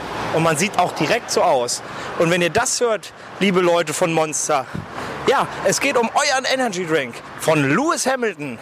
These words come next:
Also von, de-, von dem könnt ihr mich, äh, gerne sponsern lassen. Also, diese sch-, schöne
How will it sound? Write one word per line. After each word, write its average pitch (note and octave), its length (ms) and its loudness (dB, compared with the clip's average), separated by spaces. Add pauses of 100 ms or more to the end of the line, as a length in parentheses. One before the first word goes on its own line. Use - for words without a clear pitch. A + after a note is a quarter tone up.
Also E3+ 240 4
von, F3 240 0
de-, D#3 140 0
von G3 180 2
dem F#3+ 160 2
könnt F#3 200 2
ihr F3+ 80 0
mich, F3 200 -4
äh, F3+ 220 2
gerne F3 400 -2
sponsern E3+ 400 2
lassen. C3+ 380 -4 (580)
Also, D3+ 420 2
diese A#3 360 2 (180)
sch-, - 260 -2
schöne A3 560 2